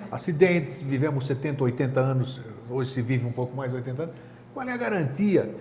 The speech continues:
que a gente vê muitas coisas, continuamos vendo, não estamos nesse,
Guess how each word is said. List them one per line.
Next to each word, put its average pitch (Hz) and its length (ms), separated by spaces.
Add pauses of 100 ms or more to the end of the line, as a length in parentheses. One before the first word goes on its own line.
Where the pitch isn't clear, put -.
(160)
que - 60
a 175 40
gente 208 220
vê 185 220
muitas 196 580
coisas, 208 540
continuamos 165 680
vendo, 139 240 (160)
não 104 80
estamos 190 340
nesse, 131 380